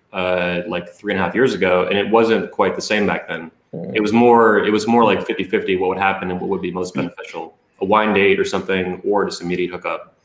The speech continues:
Speaker 1: And now it's just getting more lopsided over time.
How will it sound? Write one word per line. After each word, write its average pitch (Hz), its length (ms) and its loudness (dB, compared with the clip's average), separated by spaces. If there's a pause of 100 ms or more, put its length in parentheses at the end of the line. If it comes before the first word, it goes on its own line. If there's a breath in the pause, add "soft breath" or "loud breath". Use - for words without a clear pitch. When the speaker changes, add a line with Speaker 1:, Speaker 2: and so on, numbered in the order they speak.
(320 soft breath)
Speaker 1:
And 101 100 0
now 110 200 2
it's 101 100 -2
just 98 120 -6
getting 92 240 -2
more 95 160 0
lopsided 87 480 -2
over 85 160 -10
time. 87 380 -8